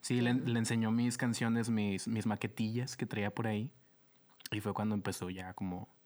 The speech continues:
Speaker 1: esa relación laboral de, de productor. Entonces, pues sí, a partir de ahí nació Caster. Era más o menos dos mil trece, dos mil catorce.
Speaker 2: Nice.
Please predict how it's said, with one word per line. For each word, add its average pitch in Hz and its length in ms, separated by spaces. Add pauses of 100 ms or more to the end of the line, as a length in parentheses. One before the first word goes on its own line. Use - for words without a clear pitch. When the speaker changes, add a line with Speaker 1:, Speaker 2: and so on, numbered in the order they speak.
(440)
Speaker 1:
esa 107 200
relación 104 460
laboral 95 500 (180)
de, 101 360 (180)
de - 80
productor. 98 600 (720)
Entonces, 104 960 (920)
pues 113 160
sí, 123 120
a 120 100
partir 113 320
de 120 80
ahí 123 120
nació 123 300
Caster. 117 400 (280)
Era 117 120
más 117 200
o 127 40
menos 113 280 (160)
dos 117 200
mil 104 520
trece, 110 300
dos 120 140
mil 104 140
catorce. 123 460 (160)
Speaker 2:
Nice. 190 300